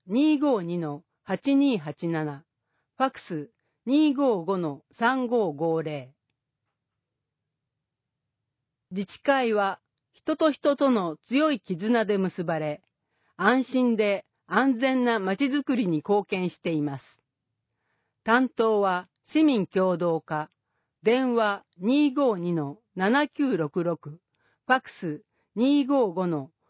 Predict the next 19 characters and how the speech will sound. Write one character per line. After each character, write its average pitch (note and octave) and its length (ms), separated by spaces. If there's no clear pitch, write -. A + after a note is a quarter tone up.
三 B3+ 300
五 A3+ 260
五 E3 280
零。 D3 320
広 D#4+ 300
報 G3 240
座 G3+ 160
間 D#3+ 260
三 D#4+ 240
月 F3+ 380
十 B3 260
五 C4+ 140
日 C4 320
号 F#3 340
終 D3+ 140
わ F3+ 120
り F#3 120
ま D#3 160
す。 - 60